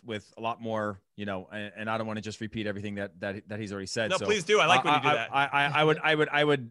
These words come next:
Speaker 1: I would, <laughs> I would agree with that though. I think, um, and, and look, I think City, City are so reliant on De Bruyne doing things right now. Um, and they don't seem as dynamic before. And when you have,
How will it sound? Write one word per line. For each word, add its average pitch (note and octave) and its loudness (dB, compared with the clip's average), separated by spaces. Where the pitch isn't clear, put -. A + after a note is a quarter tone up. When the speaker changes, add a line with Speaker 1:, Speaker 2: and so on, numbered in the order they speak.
Speaker 1:
I C#3+ 4
would, D3 4
<laughs> - -16
I D#3+ 6
would G3 6
agree G3+ 4
with D#3 4
that B2+ 4
though. G#2+ 2
I B2 0
think, C#3+ -2
um, C3 4
and, F#3+ 2
and G3 2
look, G3 4
I D#3+ 6
think E3+ 2
City, G#3+ 4
City G#3 4
are E3 6
so G3+ 4
reliant E3+ 6
on C3+ 2
De C3+ 0
Bruyne C3+ 2
doing B2 0
things G#2 -6
right F#2+ -6
now. E2+ -8
Um, G2 -4
and B2+ 0
they C3 2
don't D3 0
seem C#3+ 0
as C3 -4
dynamic B2 0
before. A2+ 0
And A2+ -4
when A2+ -4
you A2+ -2
have, B2+ 2